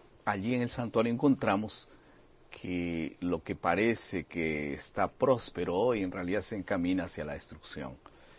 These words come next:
Y el sufrimiento de los mártires, por ejemplo, que terminará en una gloriosa, un glorioso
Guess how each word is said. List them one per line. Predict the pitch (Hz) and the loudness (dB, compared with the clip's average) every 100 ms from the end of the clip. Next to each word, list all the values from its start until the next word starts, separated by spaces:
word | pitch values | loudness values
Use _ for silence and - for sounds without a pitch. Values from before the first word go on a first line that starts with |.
| - - _ - | -20 -20 _ -18
Y | 80 69 | -10 -8
el | 80 | -8
sufrimiento | - 92 - 90 101 104 | -8 -8 -2 -2 0 0
de | |
los | 85 95 | 0 2
mártires, | 95 95 78 71 - | 4 2 -2 -6 -6
por | 71 | -8
ejemplo, | - 78 71 67 65 - - - _ | -6 -8 -8 -8 -10 -10 -20 -20 _
que | - | -12
terminará | - 82 82 76 80 87 82 | -6 -4 -2 -2 -2 -2 -2
en | 82 | -6
una | 76 | -6
gloriosa, | 90 90 87 101 98 - 65 64 73 | -4 -4 -2 -2 -2 -4 -8 -12 -14
un | 76 | -12
glorioso | 76 78 82 87 - - 85 | -10 -6 -4 -4 -4 -10 -12